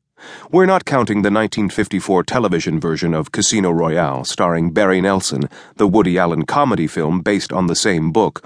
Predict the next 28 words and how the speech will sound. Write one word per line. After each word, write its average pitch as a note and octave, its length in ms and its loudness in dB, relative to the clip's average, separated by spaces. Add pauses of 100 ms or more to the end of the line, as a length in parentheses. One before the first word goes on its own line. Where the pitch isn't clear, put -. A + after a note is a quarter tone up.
(220)
or A#2+ 400 4
Never B2+ 340 2
Say F#2+ 240 2
Never F2+ 320 0
Again, E2 500 -2 (340)
the A2 100 2
nineteen A#2+ 420 0
eighty-three G#2 480 0
remake G2 560 0
of F2 240 -2
Thunderball. C#2 760 -4 (1080)
At C3 160 -2
the C#3+ 80 2
writing D#3 400 2
of G#2 140 0
this A2+ 180 0
book, D#2+ 400 -6 (280)
the C3 120 0
twenty-first F3 720 0
feature C3 340 -2
film G2+ 320 0
starring G2 460 2
James A2 360 0
Bond D2+ 460 -2
was F#2 220 0
in A2+ 80 2
the C3 100 2
works. - 480 -4